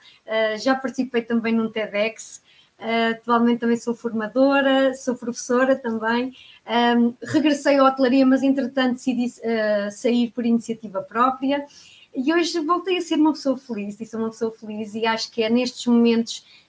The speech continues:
por mais difíceis que nos pareçam no início, eles mais à frente vão, vão ter um motivo para, para tal acontecer, eh, e esse motivo no meu caso foi muito positivo, eh, por todas as pessoas que conheci, tudo aquilo que alcancei, tudo aquilo que acredito que ainda vou alcançar, todos os sonhos que acredito que ainda vou realizar.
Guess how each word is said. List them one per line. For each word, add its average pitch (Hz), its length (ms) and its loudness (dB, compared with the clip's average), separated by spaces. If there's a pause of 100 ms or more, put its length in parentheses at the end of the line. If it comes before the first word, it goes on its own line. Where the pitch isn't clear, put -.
(160)
por 240 120 2
mais 254 280 4
difíceis 254 520 -4
que - 60 -4
nos 233 140 -2
pareçam 226 480 -2
no 220 120 -4
início, 220 580 -4 (200)
eles 240 220 0
mais 247 240 2
à 247 80 0
frente 240 300 -2
vão, 233 120 0 (180)
vão 233 160 0
ter 240 160 0
um 233 100 6
motivo 226 420 0
para, 190 360 -4
para - 80 -12
tal 208 240 0
acontecer, 202 640 -8 (580)
eh, 226 440 2
e 233 120 4
esse 277 160 2
motivo 277 360 6
no 262 40 10
meu 254 200 8
caso 226 240 0
foi 233 100 0
muito 233 240 4
positivo, 226 680 -6 (340)
eh, 220 200 2
por 220 220 -8
todas 285 320 0
as 262 80 -2
pessoas 247 260 -4
que - 80 -18
conheci, 233 420 0
tudo 269 200 -2
aquilo 269 240 -2
que 247 80 -2
alcancei, 220 520 -6
tudo 302 200 2
aquilo 330 240 0
que - 100 0
acredito 262 440 2
que 233 80 -4
ainda 220 140 0
vou 214 140 -4
alcançar, 208 640 0
todos 269 220 2
os 240 120 -2
sonhos 294 300 4
que 269 100 -4
acredito 233 380 -2
que 233 80 -4
ainda 214 120 -4
vou 214 160 -6
realizar. 208 680 -2